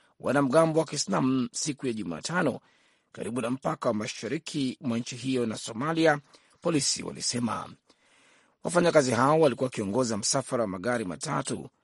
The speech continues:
kutoka mji wa Garissa kuelekea Bura walipokanyaga kilipuzi kilichokuwa kimetegwa barabarani na watu wanaoshukiwa kuwa wanachama wa kundi la wanamgambo wa Somalia la Al-Shabab,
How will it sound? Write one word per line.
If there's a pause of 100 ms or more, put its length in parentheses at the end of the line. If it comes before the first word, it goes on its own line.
(140)
kutoka
mji
wa
Garissa
kuelekea
Bura (480)
walipokanyaga
kilipuzi (360)
kilichokuwa
kimetegwa
barabarani (340)
na
watu
wanaoshukiwa
kuwa (420)
wanachama
wa
kundi
la
wanamgambo
wa
Somalia (280)
la
Al-Shabab,